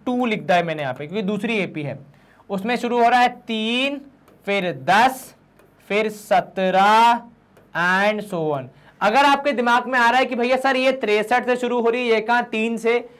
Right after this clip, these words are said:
तो मेरे भाई उसका गैप देखो दस दस का है, कि जनाब दो दो पे कूद रहे हैं, तो गैप ज़्यादा है तो मतलब वो जल्दी कवर कर लेगा ना, पहुँच जाएगा, टेंशन मत लो तुम।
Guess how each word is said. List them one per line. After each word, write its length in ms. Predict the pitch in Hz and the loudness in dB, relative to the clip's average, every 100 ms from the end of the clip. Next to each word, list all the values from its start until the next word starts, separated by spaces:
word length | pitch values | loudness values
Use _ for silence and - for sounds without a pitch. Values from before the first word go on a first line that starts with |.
| _ | _
तो 60 | 185 | -6
मेरे 160 | 196 196 | -2 0
भाई 180 | 214 | 2
उसका 220 | 220 220 220 | 2 0 -2
गैप 280 | 170 165 175 | 0 0 0
देखो 240 | 202 226 | -2 0
दस 220 | 180 170 160 | 0 -2 0
दस 160 | 196 196 | -4 -2
का 100 | 185 | -2
है, 180 | 147 - _ - | -4 -6 _ -10
कि 60 | 170 | -4
जनाब 320 | 180 196 185 | 0 0 0
दो 140 | 175 180 | -2 2
दो 160 | 202 | 2
पे 100 | 208 202 | 0 -2
कूद 240 | 185 165 | -4 -2
रहे 120 | 156 | -2
हैं, 120 | 113 - _ _ | -4 -10 _ _
तो 60 | 165 | -8
गैप 320 | 143 143 185 | 0 0 2
ज़्यादा 260 | 180 170 190 | 0 2 0
है 60 | |
तो 80 | 208 | 0
मतलब 260 | 202 190 214 | -4 -2 -2
वो 80 | 214 | 0
जल्दी 320 | 165 165 208 | -2 -4 -4
कवर 260 | 196 185 | -2 0
कर 140 | 185 165 | -2 -4
लेगा 220 | 156 170 | -2 -2
ना, 100 | 226 | -2
पहुँच 300 | 226 196 220 | -2 0 0
जाएगा, 280 | 175 147 151 | 0 -2 -4
टेंशन 320 | 160 170 202 | -6 -6 -6
मत 120 | 190 | -6
लो 80 | 175 | -6
तुम। 180 | 160 | -8